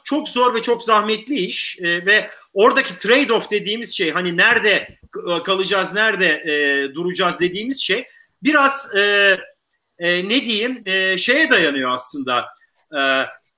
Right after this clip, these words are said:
bu işin fizibilitesine dayanıyor. Mesela N F T'de her şeyi desentralize yapacağız dediğiniz noktada mesela işte geçen gün, e, işte Cüneyt Özdemir ya da Jack Dorsey tweetini sattı. Şimdi sizin aslında orada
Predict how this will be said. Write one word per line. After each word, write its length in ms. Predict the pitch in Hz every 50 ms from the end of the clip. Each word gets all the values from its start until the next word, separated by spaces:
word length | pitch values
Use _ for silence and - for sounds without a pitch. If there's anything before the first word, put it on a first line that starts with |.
| _ _ _ 151 _
bu 240 | - 175 175 208 294
işin 320 | 294 262 - - 311 339 294
fizibilitesine 840 | - 247 226 196 262 269 285 262 254 - 240 190 - 196 170 147 131
dayanıyor. 280 | 135 131 127 143 190
Mesela 260 | 233 247 240 - 247 220
N 220 | 208 220 240 240
F 200 | 240 269 277 269
T'de 420 | 269 285 262 240 180 185 190 - - - _ _ _ _ _ _ _ _ _ _ _ _ _ _
her 260 | - - 262 311 320 285
şeyi 340 | - - 240 233 220 196
desentralize 680 | 208 220 214 - 226 220 214 - 214 220 220 196 185 220
yapacağız 460 | 226 220 - 196 190 226 226 196 175
dediğiniz 400 | 214 226 185 240 240 247 214 190
noktada 400 | 220 208 208 - 196 185 190 240
mesela 300 | 226 220 202 - 226 214
işte 220 | 208 214 - - 214
geçen 380 | 190 214 - - 233 233 220
gün, 160 | 208 254 240 - - _ _ _ _ _ _
e, 180 | 175 170 170 170
işte 200 | 165 - 208 185
Cüneyt 320 | 175 202 214 240 247 240
Özdemir 400 | 247 247 240 180 202 220 233 262
ya 140 | 233 214 208
da 80 | 208 208
Jack 160 | - 226 233
Dorsey 280 | 254 254 240 - 277 277
tweetini 400 | - - 240 247 - 254 240 233
sattı. 520 | - 220 143 - - - - 98 90 - _ _ _ _ _ _ _
Şimdi 300 | - - 226 254 262 254
sizin 360 | - - 247 214 269 294 269
aslında 360 | 233 233 233 233 - 240 254 262
orada 440 | 262 269 262 - 247 214 185 -